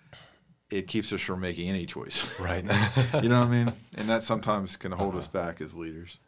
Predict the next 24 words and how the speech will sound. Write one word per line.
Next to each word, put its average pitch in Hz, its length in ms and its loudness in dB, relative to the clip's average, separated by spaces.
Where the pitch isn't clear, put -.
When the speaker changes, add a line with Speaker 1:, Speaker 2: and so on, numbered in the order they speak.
Speaker 2:
Yeah. 95 280 -6
So, 131 160 4
yeah, 139 420 2
like, 107 480 0
uh, 98 460 4
I 95 60 -12
liked 104 220 -2
how 117 80 0
you 107 100 -2
touched 104 300 -4
base 92 180 -4
on 95 120 -2
that, 95 260 0
that 95 160 -6
moral 110 340 2
courage, 104 640 -2
because, 101 280 -2
like, 95 200 -2
why 104 220 -2
do 104 100 -2
we 101 100 -2
need 98 300 -6
that? - 260 -6
And 98 320 0